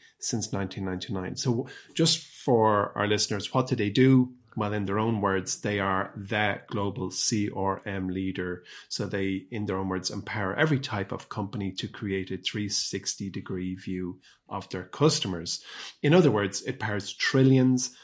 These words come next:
of business to business and business to consumer interactions.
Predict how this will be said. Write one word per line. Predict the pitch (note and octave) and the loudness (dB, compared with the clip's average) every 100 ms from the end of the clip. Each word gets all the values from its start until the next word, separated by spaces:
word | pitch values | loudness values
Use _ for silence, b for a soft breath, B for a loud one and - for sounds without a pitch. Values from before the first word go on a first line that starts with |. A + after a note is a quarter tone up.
| B - | B -10
of | G2+ A2+ | -8 -6
business | - B2 B2 A2+ A2 | 2 2 2 -2 -4
to | - | -6
business | G#2 G2+ F#2 G2 F#2 - - | -6 -6 -4 -6 -4 -6 -8
and | A2 G2+ | -8 -4
business | G#2 A#2 A#2 | -4 -4 -8
to | - | -10
consumer | - G#2 - F#2 F2 D#2+ | -8 -6 -4 -4 -4 -8
interactions. | - F#2+ - E2+ - - - - | -10 -10 -8 -10 -8 -12 -8 -8